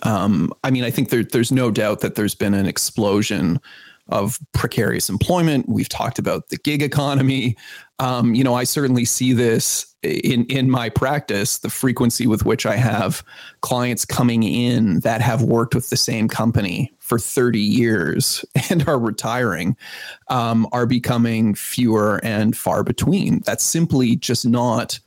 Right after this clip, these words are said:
the reality of the working world anymore. We, we do not see people working for one or two companies and retiring with good pensions. And,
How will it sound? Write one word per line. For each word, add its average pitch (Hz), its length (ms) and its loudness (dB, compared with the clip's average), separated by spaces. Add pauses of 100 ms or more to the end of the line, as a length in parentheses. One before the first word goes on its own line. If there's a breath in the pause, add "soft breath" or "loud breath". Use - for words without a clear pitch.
(120)
the 127 120 2
reality 113 600 2
of 110 120 0
the 120 80 2
working 107 460 2
world 123 380 2
anymore. - 680 -2
We, 117 220 2
we 131 100 2
do 127 140 2
not 120 280 -2
see 117 300 0
people 107 400 -2
working 104 380 0
for 110 200 0
one 107 220 0
or - 80 0
two 123 220 -2
companies 107 720 0
and 107 180 2
retiring 98 480 0
with - 140 0
good 127 180 0
pensions. - 720 0
And, - 180 -8